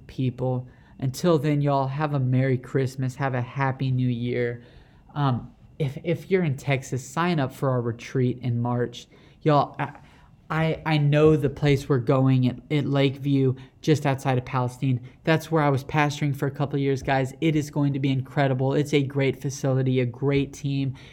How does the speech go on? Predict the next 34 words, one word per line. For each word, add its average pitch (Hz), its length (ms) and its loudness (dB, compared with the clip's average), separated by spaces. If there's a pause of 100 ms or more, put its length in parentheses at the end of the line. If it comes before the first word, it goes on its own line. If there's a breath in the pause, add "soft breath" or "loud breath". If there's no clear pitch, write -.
(120)
They 151 160 4
will 143 160 2
take 143 380 0
some 143 260 0
of 135 60 0
the 131 140 2
load 127 360 2
bearing 135 300 0
off 123 220 -4 (100)
our 127 180 0
shoulders 143 540 -2 (240 loud breath)
so - 180 0
we 147 240 4
can 170 220 -2
really 131 380 2
just 131 260 -4
enjoy 131 400 0
each 131 240 -2
other 123 280 -2 (280 loud breath)
and 147 120 -2
even 165 280 2
more 123 200 4
so 131 220 0
enjoy 127 460 2
the 123 100 -2
presence 117 600 -2
of 127 240 -4
our 123 120 2
Lord 123 340 0
and 117 120 -4
Savior. 113 480 -4 (800 loud breath)
I - 40 0
love 143 240 6
y'all. 143 440 0